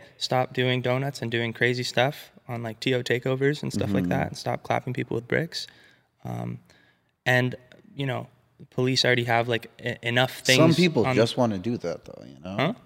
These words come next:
Speaker 2: Some people are just into doing that stuff.
Speaker 1: Right, but there's no place to do it legally w-, when there could be.
Speaker 2: Clapping someone with a brick?
Speaker 1: No, but, like, e-,
Speaker 2: <laughs>
Speaker 1: like, you know, even that, if you wanted to throw a brick at a car, you know?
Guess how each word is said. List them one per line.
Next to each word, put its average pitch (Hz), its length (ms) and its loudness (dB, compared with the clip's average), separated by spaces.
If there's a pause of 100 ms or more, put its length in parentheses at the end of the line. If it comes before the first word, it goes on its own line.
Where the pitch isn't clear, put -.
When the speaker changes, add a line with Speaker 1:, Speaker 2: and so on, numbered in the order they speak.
Speaker 2:
Some 123 200 0
people 117 320 0
are 92 120 2
just 92 260 -4
into 87 220 -2
doing 87 240 0
that 69 140 -8
stuff. - 360 -12 (800)
Speaker 1:
Right, 139 440 2
but 135 140 -2
there's 143 160 4
no 147 140 6
place 147 260 4
to 139 60 -8
do 131 160 4
it 117 180 2
legally 131 460 2
w-, 120 260 -8
when 143 160 4
there 127 100 6
could 139 260 4
be. 85 220 -6 (120)
Speaker 2:
Clapping 101 380 2
someone 101 240 -2
with 95 100 -4
a 104 60 -2
brick? 117 320 -4 (240)
Speaker 1:
No, 131 480 2
but, 139 140 2
like, 170 200 4 (100)
e-, 190 80 6
Speaker 2:
<laughs> - 180 2
Speaker 1:
like, 180 220 4
you 202 80 4
know, 135 160 6
even 165 180 6
that, 160 120 10
if - 100 8
you 160 100 6
wanted 185 280 8
to 156 60 4
throw 139 200 8
a 123 40 6
brick 131 220 6
at 123 80 6
a 120 60 4
car, - 380 -4 (400)
you 131 100 -4
know? 151 240 2